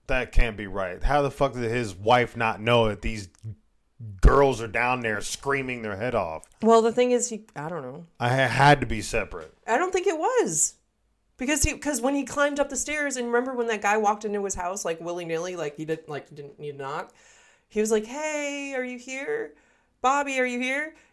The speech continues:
Speaker 2: And he walked up, and it was his house.
Speaker 1: Maybe. Huh. So, does he, does he have soundproof walls or
Speaker 2: I'm either thinking that,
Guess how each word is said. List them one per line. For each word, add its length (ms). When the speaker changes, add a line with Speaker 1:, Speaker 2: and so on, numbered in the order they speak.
Speaker 2:
And 200
he 120
walked 280
up, 180
and 120
it 40
was 160
his 120
house. 520
Speaker 1:
Maybe. 500
Huh. 280
So, 380
does 300
he, 80
does 180
he 60
have 160
soundproof 800
walls 460
or 140
Speaker 2:
I'm 160
either 240
thinking 380
that, 240